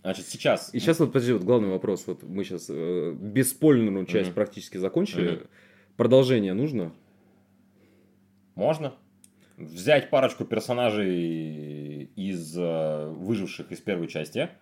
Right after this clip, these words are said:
Speaker 1: Ну, из этой части, получается. Совершенно другой с-, про-, просто м-, минимум связи с предыдущим. То есть просто пара пересекающихся хрож, новый злодей, новая толпа ноунеймов,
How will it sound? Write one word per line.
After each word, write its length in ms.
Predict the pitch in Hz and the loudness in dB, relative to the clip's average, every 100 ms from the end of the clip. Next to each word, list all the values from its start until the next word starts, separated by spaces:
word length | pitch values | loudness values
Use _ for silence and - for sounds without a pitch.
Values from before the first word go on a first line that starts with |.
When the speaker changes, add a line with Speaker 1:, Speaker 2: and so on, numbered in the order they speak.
| - | -2
Speaker 1:
Ну, 140 | 127 | 0
из 120 | 147 139 | 2 2
этой 160 | 101 | 0
части, 240 | 101 95 - | 0 -2 -4
получается. 640 | 85 82 82 78 73 73 - _ _ _ _ _ _ _ _ _ _ _ _ | -8 -4 -2 -4 -4 -10 -12 _ _ _ _ _ _ _ _ _ _ _ _
Совершенно 540 | - 127 131 - 156 120 | -4 0 2 4 4 4
другой 280 | 120 120 | 4 2
с-, 80 | 110 | 0
про-, 260 | - 135 127 | -4 -4 -2
просто 300 | 120 127 123 | 2 0 0
м-, 200 | 98 101 - | -4 -4 -2
минимум 640 | 139 - 151 180 123 110 | -2 2 2 4 4 2
связи 300 | - 143 113 | 2 0 0
с 60 | |
предыдущим. 440 | - 107 104 139 160 | -2 -2 0 -2 -2
То 40 | 113 | -6
есть 80 | - | -4
просто 220 | 156 - | -4 0
пара 240 | 151 151 | 2 4
пересекающихся 680 | - 113 - - 117 98 - | 2 -2 -2 0 0 0 -6
хрож, 360 | - 175 220 - _ _ _ _ _ | -2 0 -2 -8 _ _ _ _ _
новый 300 | 104 160 143 113 | 4 6 8 4
злодей, 640 | 110 123 147 208 214 202 - _ - | 2 2 0 -2 -2 -6 -18 _ 0
новая 380 | 127 170 135 | 6 6 6
толпа 360 | 113 117 113 120 | 4 2 2 0
ноунеймов, 640 | 110 127 160 214 196 175 | 2 0 2 2 4 2